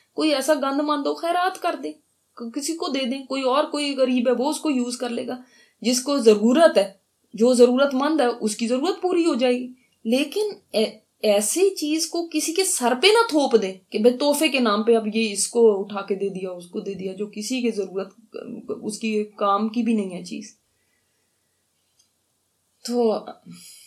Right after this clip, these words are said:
अगर आपको अब कभी ख्याल आने लगे तोहफा रैप करते हुए, इससे अच्छा मुझे मिलेगा, या फिर हाय ये परेशानी होने लगे कि हाय अब क्या करूं,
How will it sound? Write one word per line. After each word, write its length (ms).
अगर 320
आपको 580
अब 260
कभी 220
ख्याल 420
आने 220
लगे 240
तोहफा 360
रैप 360
करते 260
हुए, 200
इससे 320
अच्छा 340
मुझे 220
मिलेगा, 460
या 220
फिर 220
हाय 340
ये 460
परेशानी 580
होने 220
लगे 260
कि 140
हाय 340
अब 200
क्या 160
करूं, 300